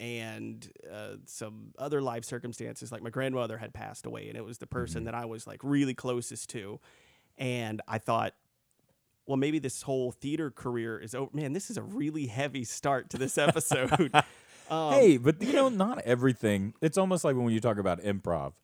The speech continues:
Speaker 2: Improv doesn't always have to be funny.
Speaker 1: Yeah, true.
Speaker 2: It's just about, it's, it's, it's real
Speaker 1: It's
Speaker 2: life. You just
Speaker 1: improv.
Speaker 2: have to, like, figure out, you know, f-, figure the path. Just
Speaker 1: Right.
Speaker 2: be honest and truthful,
Speaker 1: And,
Speaker 2: I guess.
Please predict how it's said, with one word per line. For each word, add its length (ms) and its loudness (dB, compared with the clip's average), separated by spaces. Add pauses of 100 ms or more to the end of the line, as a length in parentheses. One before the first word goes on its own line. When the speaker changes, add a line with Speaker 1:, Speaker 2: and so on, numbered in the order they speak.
(100)
Speaker 2:
Improv 320 0
doesn't 220 2
always 300 4
have 100 6
to 80 -4
be 120 -2
funny. 480 0
Speaker 1:
Yeah, 300 2 (100)
true. 200 0
Speaker 2:
It's 120 -2
just 260 -4
about, 300 0
it's, 200 -6
it's, 420 -10
it's 220 -6
real 240 0
Speaker 1:
It's 300 2
Speaker 2:
life. 60 0
You 80 6
just 220 2
Speaker 1:
improv. 40 0
Speaker 2:
have 160 0
to, 100 0
like, 240 2
figure 340 -2
out, 220 -4 (500)
you 100 -6
know, 120 -2
f-, 80 -8 (240)
figure 320 -2
the 100 -4
path. 360 -6 (100)
Just 80 0
Speaker 1:
Right. 120 2
Speaker 2:
be 140 4
honest 480 -4
and 180 -8
truthful, 200 2
Speaker 1:
And, 240 -2
Speaker 2:
I 60 -8
guess. 280 -12